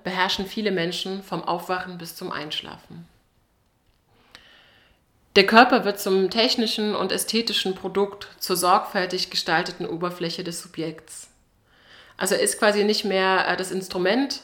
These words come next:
das körperliche Leistung erbringt, aber auch nach Feierabend dem sinnlichen Genuss dient, sondern im neoliberalen Körperverhältnis gibt es,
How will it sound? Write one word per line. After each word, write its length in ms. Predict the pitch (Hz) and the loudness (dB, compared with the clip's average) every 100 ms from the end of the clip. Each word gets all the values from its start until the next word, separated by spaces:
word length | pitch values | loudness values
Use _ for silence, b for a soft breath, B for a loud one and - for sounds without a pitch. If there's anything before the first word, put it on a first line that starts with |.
| - | -6
das 200 | 185 185 | -6 -2
körperliche 480 | 196 190 175 175 180 | -2 0 -2 -4 0
Leistung 360 | 165 214 - | 0 0 -4
erbringt, 640 | - 196 - 202 208 214 - B B B | -6 -6 -4 -2 -2 -4 -10 B B B
aber 260 | 185 190 | 4 6
auch 380 | 180 196 196 - | 6 4 0 -10
nach 140 | 180 180 | -12 -12
Feierabend 720 | - 180 185 - 190 196 190 | -6 -4 -2 -2 -4 -6 -8
dem 120 | 185 | -10
sinnlichen 460 | 180 202 196 - 180 | -6 -6 -6 -8 -8
Genuss 400 | 180 208 - - | -6 -8 -10 -12
dient, 420 | 190 202 226 - b b b b b b b _ | -10 -8 -8 -12 b b b b b b b _
sondern 320 | - 190 196 | -4 -2 0
im 180 | 185 202 | -2 -2
neoliberalen 640 | 220 233 202 202 185 190 | -2 -2 -4 -4 -4 -4
Körperverhältnis 1160 | 190 220 226 208 - 190 190 180 180 202 208 - | -6 -6 -6 -8 -14 -10 -6 -6 -8 -12 -12 -14
gibt 240 | 196 190 | -18 -10
es, 460 | - 220 233 - - | -8 -8 -8 -12 -16